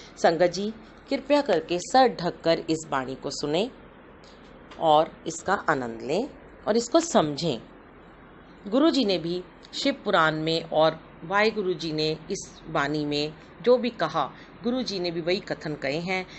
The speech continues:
कि सत्संगत करो, संगत करो, सत-, सत्संग में जाओ और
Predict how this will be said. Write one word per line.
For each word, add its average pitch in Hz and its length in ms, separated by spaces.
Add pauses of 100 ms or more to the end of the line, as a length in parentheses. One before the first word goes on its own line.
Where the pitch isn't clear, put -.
(220)
कि 233 100
सत्संगत 180 840
करो, 170 340
संगत 185 480 (100)
करो, 151 280
सत-, - 400
सत्संग 247 460
में 170 120
जाओ 123 220 (540)
और 196 280